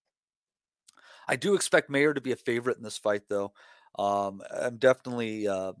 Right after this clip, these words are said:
looking forward to this one a lot. Uh, and I, I think, um, if it goes to decision, I think you're gonna see Mayer take it.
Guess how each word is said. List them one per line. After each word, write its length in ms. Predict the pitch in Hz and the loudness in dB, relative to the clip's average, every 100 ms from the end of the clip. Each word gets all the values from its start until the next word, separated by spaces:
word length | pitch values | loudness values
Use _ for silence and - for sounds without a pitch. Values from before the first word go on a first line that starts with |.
| - | -14
looking 320 | 120 123 - 107 | 0 0 0 -10
forward 320 | - 113 107 | 2 2 2
to 60 | |
this 240 | 101 107 - | -2 -6 0
one 200 | 107 101 | 0 0
a 60 | |
lot. 480 | 95 104 110 107 - - - - - 98 | 0 4 6 6 2 -14 -20 -20 -12 -4
Uh, 420 | 98 101 101 98 - - - - - | -2 0 0 -2 -4 -8 -12 -10 -6
and 260 | 127 110 - - - - | -4 -4 -10 -12 -16 2
I, 180 | 143 143 | 6 8
I 140 | 147 | 8
think, 320 | 139 175 170 147 | 8 4 0 6
um, 480 | 127 117 107 98 - | 8 8 6 -6 -12
if 240 | - 135 - | 0 0 2
it 40 | |
goes 260 | 123 175 - | 6 6 6
to 100 | 147 | -2
decision, 560 | 143 - 160 147 160 | 0 2 2 2 -2
I 120 | 123 120 | 0 0
think 200 | 143 135 | -2 -6
you're 100 | 127 | 0
gonna 160 | 135 | 0
see 200 | 127 123 | 0 -6
Mayer 320 | 117 123 123 | -2 2 2
take 340 | 120 123 123 - | 4 4 4 2
it. 160 | 117 | 0